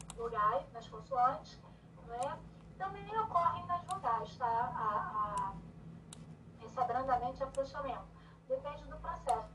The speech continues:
Se a gente olha, pode dizer que é um processo de enfraquecimento também. Mas ocorre nas consoantes, são os processos fonológicos,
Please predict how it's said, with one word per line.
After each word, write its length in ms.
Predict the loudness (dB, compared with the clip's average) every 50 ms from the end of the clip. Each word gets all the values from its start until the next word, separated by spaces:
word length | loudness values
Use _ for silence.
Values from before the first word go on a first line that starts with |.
| -14
Se 200 | -14 -12 -8 -6
a 40 | -6 -4
gente 320 | -4 -6 -6 -4 -2 2
olha, 240 | 4 6 6 6 4 2
pode 260 | 2 2 2 2 0
dizer 300 | -12 -14 -8 -4 -4 -2
que 60 | -2
é 40 | -4
um 40 | -4
processo 500 | -4 -6 -6 -2 0 0 0 0 -2 -6 -10
de 100 | -8 -8
enfraquecimento 960 | -8 -8 -6 -4 -4 -4 -4 -4 -8 -10 -10 -12 -10 -8 -6 -6 -6 -8 -12 -14 -14 -2
também. 400 | -2 -2 0 4 4 4 2 2 -6 -14 -18 -20 -20 -20 -20 -20 -18 -6 -2
Mas 260 | 0 2 2 4 4
ocorre 400 | 2 2 4 4 6 6 6 4 -2
nas 180 | -4 -4 -6 -6
consoantes, 680 | -6 -6 -6 -6 -8 -6 0 2 2 2 2 0 -8 -12
são 120 | -8 -8 -8
os 80 | -8
processos 600 | -2 0 2 2 2 2 2 2 2 2 -2 -12 -6
fonológicos, 960 | -2 -2 0 2 4 4 6 6 6 4 2 0 -6 -16 -18 -20 -20 -20